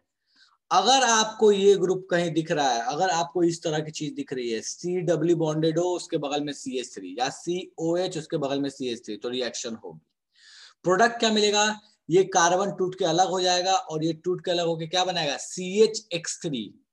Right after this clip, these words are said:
Basically सी एल रहेगा तो सी एच सी एल three, that is chloroform। नाम ही इसका क्या है, haloform। Halo की जगह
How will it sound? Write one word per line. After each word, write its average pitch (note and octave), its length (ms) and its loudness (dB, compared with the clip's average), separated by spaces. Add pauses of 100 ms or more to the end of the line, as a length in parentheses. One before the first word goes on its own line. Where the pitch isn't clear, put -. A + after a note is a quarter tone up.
(180)
Basically D#3+ 400 0
सी E3+ 180 -2
एल E3+ 160 0
रहेगा E3 220 0
तो D#3 120 -4
सी D#3+ 320 -2
एच E3+ 100 -4
सी C#3+ 240 -4
एल E3 120 0
three, F#3 180 -8 (200)
that C3+ 120 -6
is C#3 120 -10
chloroform। D#3 520 -6 (160)
नाम C3+ 180 -2
ही F#3+ 60 -4
इसका F#3 180 -6
क्या G3 140 2
है, A#2+ 160 2 (380)
haloform। D3 600 0
Halo C3 200 -6
की C#3 60 -6
जगह D3 120 -4